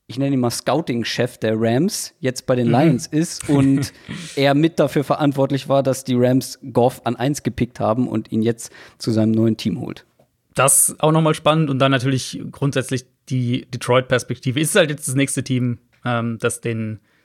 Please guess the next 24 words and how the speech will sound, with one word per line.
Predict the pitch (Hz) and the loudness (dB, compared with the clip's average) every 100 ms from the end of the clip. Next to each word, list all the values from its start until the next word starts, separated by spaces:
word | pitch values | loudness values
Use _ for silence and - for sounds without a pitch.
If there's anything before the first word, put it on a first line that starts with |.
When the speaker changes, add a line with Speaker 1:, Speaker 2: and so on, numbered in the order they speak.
| _ _ - | _ _ -4
Speaker 2:
den | 139 135 | 0 2
größeren | 135 170 147 143 | 4 2 2 0
Umbruch | 151 131 127 | 2 0 0
vermutlich | 127 123 131 117 - | 0 -2 0 -4 -2
einleiten | 123 117 107 113 | -2 0 -2 -4
wird. | 107 98 | -8 -2
Bin | 180 233 | 2 2
gespannt, | - 220 | 4 2
ob | 208 | 2
sie | 196 | 2
dann | 185 | 0
im | 175 | 2
Draft | 170 170 | 2 2
überhaupt | 156 151 151 | 2 0 0
dieses | 147 147 | -4 -4
Jahr | - 139 139 - - - - _ | 2 2 2 -2 -20 -20 -20 _
schon | - 135 | -4 0
einen | 131 | 0
Quarterback | - 127 107 98 | 0 -2 -2 -6
nehmen. | - - - _ _ _ _ _ _ _ _ _ - | -8 -8 -12 _ _ _ _ _ _ _ _ _ -2
Speaker 1:
Ja, | 120 131 135 139 160 196 | 2 6 6 6 6 4
ich, | 165 165 - - - | 2 -2 -4 -10 -6
das, | - - 190 | -6 -6 0
ja, | 160 175 | 2 4